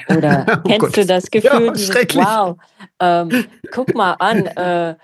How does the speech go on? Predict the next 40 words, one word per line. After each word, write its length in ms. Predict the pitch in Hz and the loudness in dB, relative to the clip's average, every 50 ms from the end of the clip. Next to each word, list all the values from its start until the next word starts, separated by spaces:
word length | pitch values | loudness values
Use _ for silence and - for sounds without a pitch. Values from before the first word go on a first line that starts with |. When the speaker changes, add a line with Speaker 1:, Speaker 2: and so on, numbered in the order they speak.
| _ _ _ - | _ _ _ -8
Speaker 1:
das 180 | 202 190 190 - | -6 -6 -6 -6
ist 180 | 202 180 - | -8 -6 -2
ja 180 | 214 196 180 160 | 0 0 0 0
wie 100 | 175 202 | -2 -4
mein 260 | 190 208 196 190 190 | -2 -2 -2 -2 -2
Vater.“ 640 | 185 - - 170 170 190 202 202 - - 156 147 147 | -4 -4 -4 -4 -2 -2 -2 -4 -6 -10 -10 -10 -8
Kennst 300 | 175 - 220 240 269 - | -4 -2 0 0 0 0
du 60 | 302 330 508 453 | 0 0 2 2
das? 200 | 320 247 - - _ | 0 -2 -6 -4 _
Speaker 2:
Ja, 140 | 214 220 226 | 2 2 4
ja, 160 | 226 226 226 | 4 4 4
ja. 220 | 220 214 214 220 262 - 170 - - - - | 2 0 -2 -4 -6 -10 -14 -16 -16 -10 -4
„Ich 160 | 226 220 - | -4 -2 0
bin 160 | - 185 175 | 0 0 0
wie 100 | 170 175 | 0 0
meine 220 | 165 170 175 170 170 | 0 0 0 0 0
Mutter. 420 | 165 180 175 170 170 165 - _ _ _ | -2 -2 -2 -2 -4 -8 -10 _ _ _
Es 200 | - - 165 170 | -8 -6 -4 0
ist 220 | - - 175 160 294 | 0 0 0 0 0
so 200 | - 175 185 - | 0 0 0 0
Speaker 1:
<laughs> 40 | - | 0
Speaker 2:
offensichtlich 800 | 175 170 165 - 175 156 160 160 156 156 160 - - 135 131 - - | 0 0 2 0 0 0 0 -2 -2 -4 -4 -6 -8 -8 -8 -4 -2
bei 80 | 127 | -2
uns 240 | 117 120 127 120 - | -2 -2 -2 -4 -6
in 120 | 117 110 110 | -6 -6 -6
der 80 | 110 | -8
Familie. 460 | 110 - 117 107 104 110 117 117 113 | -8 -8 -8 -6 -4 -4 -4 -2 -2
Mein 220 | 110 110 110 110 110 | -2 -2 -2 -2 -2
Bruder 260 | 120 127 147 151 151 | -4 -4 -2 0 0
ist 160 | 143 135 - | 0 0 -2
mein 140 | 117 107 107 | -4 -6 -6
Vater 420 | - - 127 131 135 135 131 117 | -6 -6 -6 -6 -6 -6 -6 -6
und 80 | 104 104 | -6 -6
ich 140 | 101 - - | -10 -10 -10
bin 120 | - 101 95 | -10 -10 -8
meine 220 | 95 92 95 95 | -8 -8 -8 -8
Mutter.“ 320 | 98 104 107 104 113 104 | -8 -8 -6 -6 -6 -8
Es 160 | 92 95 - - | -8 -10 -12 -12
ist 180 | 92 90 - | -14 -14 -10
so, 160 | - 98 95 | -10 -10 -10